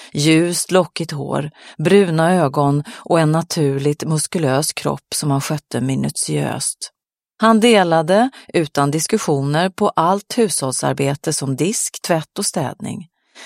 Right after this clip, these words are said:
Det var han som stod för ordningen i hemmet. Att renovera, bygga om, bygga till eller ordna med trädgården var inte heller några problem.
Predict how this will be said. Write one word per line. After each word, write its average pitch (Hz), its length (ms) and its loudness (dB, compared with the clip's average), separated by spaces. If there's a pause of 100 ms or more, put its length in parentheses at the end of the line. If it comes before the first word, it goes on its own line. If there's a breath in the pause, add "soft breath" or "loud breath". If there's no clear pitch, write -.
(160 loud breath)
Det 160 80 0
var 165 80 6
han 165 360 4
som 208 160 0
stod 165 220 -2
för 185 120 0
ordningen 151 480 0
i 185 40 2
hemmet. 147 560 -6 (500)
Att 156 160 0
renovera, 147 840 0 (220 loud breath)
bygga 175 280 4
om, 151 420 2 (240 loud breath)
bygga 196 260 4
till 175 520 -2 (260 loud breath)
eller 196 220 6
ordna 175 320 4
med 180 140 0
trädgården 156 640 0
var 226 100 2
inte 214 180 0
heller 139 280 -4
några 160 220 -2
problem. 165 600 -6